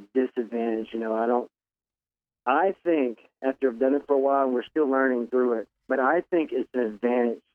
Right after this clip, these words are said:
because it forces you to create the systems that you might not create if you're investing nearby. You know, y-, you would,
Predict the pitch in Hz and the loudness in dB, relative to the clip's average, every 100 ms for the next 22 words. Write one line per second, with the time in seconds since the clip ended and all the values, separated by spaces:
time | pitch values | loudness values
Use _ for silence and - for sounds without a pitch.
0 | _ 127 - 147 123 127 _ - 175 202 | _ -4 0 0 2 -2 _ -2 2 2
1 | - 143 110 113 110 104 - _ _ _ | 0 -4 -2 -2 -2 -2 -6 _ _ _
2 | _ _ - 135 - 139 135 139 143 - | _ _ -4 -4 0 0 2 2 0 -4
3 | 127 - 147 143 - 117 117 - 135 123 | -12 -2 -2 0 0 0 -2 -4 -2 -2
4 | 135 135 139 160 165 147 139 - 135 139 | 0 0 2 2 0 0 -2 -2 0 2
5 | 127 117 - - 135 147 135 135 135 123 | 2 0 -6 -4 0 0 -2 0 0 0
6 | 123 131 127 120 120 120 117 107 110 104 | 0 0 0 -2 -2 0 0 0 0 -2
7 | 76 _ _ - 76 71 69 69 - _ | -6 _ _ -12 -10 -8 -8 -10 -16 _
8 | _ 135 131 123 120 120 143 151 165 165 | _ 2 4 4 0 -6 -4 -2 0 -2
9 | 127 | -4